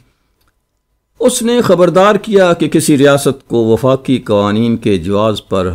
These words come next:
हर्फ रखने का हक़ नहीं, कोई जुज़ो कुल से बढ़कर नहीं हो सकता। मुझसे पूछा जाता है कि जब लोगों पर जुल्म नाकाबिले बर्दाश्त हो जाए तो क्या किया जाए? मेरा जवाब है,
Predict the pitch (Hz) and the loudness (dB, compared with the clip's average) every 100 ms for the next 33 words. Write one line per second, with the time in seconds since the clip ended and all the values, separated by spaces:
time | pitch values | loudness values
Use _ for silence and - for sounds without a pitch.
0 | 78 131 135 - 101 104 - 101 87 90 | -6 -4 -2 -4 -6 -6 -4 -6 -6 -8
1 | 85 95 92 87 90 67 _ _ _ _ | -10 -12 -10 -8 -8 -10 _ _ _ _
2 | - 175 175 160 135 98 92 131 127 123 | -2 2 2 2 -2 -6 -2 0 2 0
3 | 123 123 113 113 104 107 98 104 90 101 | 0 -2 0 -2 -2 -2 -2 -4 -4 -4
4 | 95 92 - - - - - _ _ _ | -6 -8 -12 -18 -18 -20 -20 _ _ _
5 | _ _ - 180 190 233 226 214 226 214 | _ _ -4 0 2 0 0 0 2 0
6 | 214 214 220 208 180 151 135 160 175 175 | -2 -2 -2 -2 -4 -2 2 2 2 0
7 | - 135 110 98 151 156 123 120 113 - | 0 0 0 -2 0 2 2 0 -2 -2
8 | 143 131 127 98 101 90 120 151 - - | -2 0 -2 -2 -4 -4 -2 -2 -4 -4
9 | 110 110 113 113 113 - 156 139 101 95 | -2 0 -2 -4 -8 -4 -2 -2 -2 -4
10 | 80 69 71 - _ _ _ 101 107 107 | -4 -10 -14 -18 _ _ _ -6 -4 -2
11 | 98 104 113 127 127 123 | -2 -2 0 0 -2 -2